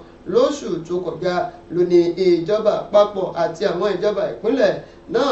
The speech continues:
ni wọ́n ti fẹnu kò láti ṣe ìdásílẹ̀ àwọn ẹ̀ṣọ́ aláàbò tí yóò máa ṣe ìdáàbò bo àwọn igbó kìjikìji àti àwọn ẹnu bodè gbogbo.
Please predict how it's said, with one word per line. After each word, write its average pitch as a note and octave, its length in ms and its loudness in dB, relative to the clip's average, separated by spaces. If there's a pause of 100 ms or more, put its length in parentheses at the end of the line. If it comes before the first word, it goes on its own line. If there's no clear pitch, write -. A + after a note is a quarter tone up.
ni G3 80 -2
wọ́n A3+ 200 2
ti G3+ 160 -6
fẹnu G#3 340 0
kò F#3 160 -8 (320)
láti A3 280 -4
ṣe G3+ 180 -6
ìdásílẹ̀ A3 500 -2
àwọn G3 180 2
ẹ̀ṣọ́ F3+ 260 0
aláàbò A#3+ 360 0 (260)
tí - 140 -14
yóò C#4+ 180 0
máa G3 160 -2
ṣe F#3+ 140 -6
ìdáàbò G3 440 0
bo F3+ 260 4
àwọn F3+ 300 -4
igbó F#3+ 260 -2
kìjikìji F3+ 580 -8
àti - 240 -4
àwọn E3+ 300 -4 (300)
ẹnu G3 340 4 (120)
bodè F3+ 300 0
gbogbo. D#3+ 340 -4